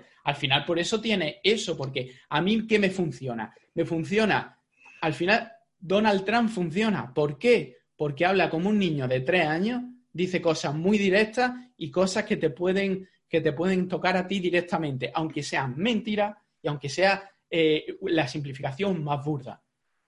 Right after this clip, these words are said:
Y como eso funciona, y, y cuanto más eso funciona cuando lo comunicas mucho,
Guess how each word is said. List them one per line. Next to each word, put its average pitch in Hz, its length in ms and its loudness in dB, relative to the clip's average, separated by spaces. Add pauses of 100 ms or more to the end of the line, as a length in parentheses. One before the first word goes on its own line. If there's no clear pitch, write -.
(120)
Y 165 140 -4
como 165 280 0
eso 247 180 0
funciona, 233 880 -2
y, 156 220 -10 (240)
y 180 140 -6
cuanto 147 320 0
más 190 280 0
eso 208 240 -2
funciona 190 460 -2
cuando 127 220 -2
lo 123 100 0
comunicas 170 460 0
mucho, 214 480 -4